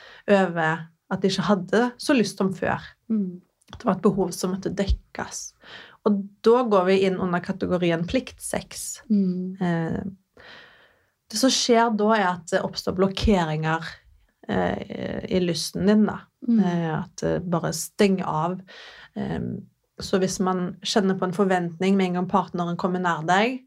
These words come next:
Speaker 1: eh, og du har brutt egne grenser, så s-, er det akkurat som om hjernen bare stenger av, eh, s-,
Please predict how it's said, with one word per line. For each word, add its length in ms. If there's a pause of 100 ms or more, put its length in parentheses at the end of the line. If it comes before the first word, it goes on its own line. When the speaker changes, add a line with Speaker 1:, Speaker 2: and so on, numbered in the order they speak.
(500)
Speaker 1:
eh, 460 (140)
og 260
du 80
har 140
brutt 640
egne 280
grenser, 540 (720)
så 240 (160)
s-, 300 (360)
er 140
det 140
akkurat 260
som 180
om 160
hjernen 340
bare 140
stenger 600
av, 300 (460)
eh, 840
s-, 180